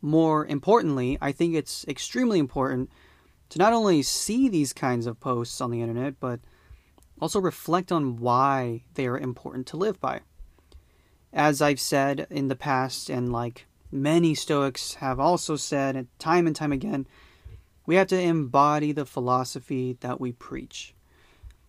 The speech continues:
So, for today's podcast, I'm gonna pick a couple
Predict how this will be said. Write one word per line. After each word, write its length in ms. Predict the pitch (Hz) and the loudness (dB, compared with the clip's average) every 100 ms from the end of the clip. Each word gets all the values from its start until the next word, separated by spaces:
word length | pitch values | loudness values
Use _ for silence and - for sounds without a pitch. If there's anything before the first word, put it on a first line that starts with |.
| _ _ _ | _ _ _
So, 380 | - 208 135 - _ _ _ _ _ _ - | 0 2 2 -4 _ _ _ _ _ _ -4
for 120 | 139 | -2
today's 280 | 143 143 127 | 0 0 2
podcast, 680 | 135 131 151 180 - - _ - 135 | 2 2 -2 -4 -6 -14 _ -12 -6
I'm 180 | 135 | -4
gonna 440 | 131 127 123 117 120 - | -4 -4 -4 -6 -8 -12
pick 300 | - 127 - | -8 -8 -8
a 60 | - | -8
couple 540 | - 135 139 135 | -4 -2 0 -2